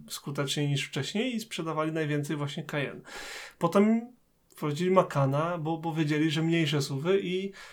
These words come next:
oprócz Porsche, jak już Porsche tam weszło i inni tam byli, to jak już Porsche tam weszło, to wszędzie był taki wybuch na te samochody. Nie mówię, że oni są trendsetterami, ale na pewno oni są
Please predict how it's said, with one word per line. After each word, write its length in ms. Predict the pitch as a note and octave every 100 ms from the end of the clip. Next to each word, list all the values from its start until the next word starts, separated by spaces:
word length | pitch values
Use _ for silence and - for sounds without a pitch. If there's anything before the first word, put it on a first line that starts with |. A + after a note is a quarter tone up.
| - - - - - - - - - - - - -
oprócz 460 | A#3 A#3 - -
Porsche, 600 | - D3+ C3 - C#3+ G#3+ C4 -
jak 160 | E3 D#3
już 120 | D3+
Porsche 300 | A#3 - D#3
tam 200 | D3 C3+
weszło 440 | B2 A2+ D#3 F3
i 80 | F#3+
inni 220 | F3 E3+
tam 200 | D3 C#3+
byli, 320 | C3+ C3+ G3
to 100 | A3
jak 160 | D#3+ D3
już 120 | -
Porsche 340 | - B3+ A3 F#3+
tam 200 | D#3 D3
weszło, 320 | C3+ - A3
to 120 | E3
wszędzie 680 | - - - - F#3 F#3 F3+
był 120 | E3+
taki 260 | D#3 - D3
wybuch 380 | D#3+ C#3 -
na 80 | D3+
te 260 | C#3+ C#3+ C#3+ G3 _
samochody. 540 | - D3+ C#3 D3 C#3+ D3 _ _ - - - _ -
Nie 100 | F3+
mówię, 200 | G#3+ G3
że 120 | F3+
oni 160 | E3+ E3+
są 180 | E3+
trendsetterami, 960 | D#3 - E3 - D#3 - D#3+ D3+ C#3+ F#3+
ale 140 | D#3+ D#3
na 80 |
pewno 460 | D#3 E3 D#3+ E3 -
oni 180 | E3 E3
są 400 | C#3+ D#3+ D#3+